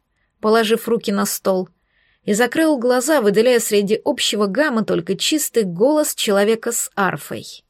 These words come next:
«В моей душе тоже нет покоя», подумал Булат.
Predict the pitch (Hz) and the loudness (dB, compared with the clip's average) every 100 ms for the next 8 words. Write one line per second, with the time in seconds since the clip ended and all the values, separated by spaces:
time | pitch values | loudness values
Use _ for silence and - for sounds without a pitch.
0 | _ _ _ _ _ _ _ _ _ _ | _ _ _ _ _ _ _ _ _ _
1 | _ _ _ _ _ _ _ _ _ _ | _ _ _ _ _ _ _ _ _ _
2 | 196 214 226 302 262 269 - 294 - 349 | 0 2 4 2 0 0 0 0 0 -2
3 | 208 175 165 - 180 - 165 151 - 160 | 0 -4 -6 -6 -6 -4 -4 -4 -10 -18
4 | _ _ - 208 208 220 202 196 226 208 | _ _ 0 2 4 4 2 2 2 2
5 | - - - | 0 -8 -20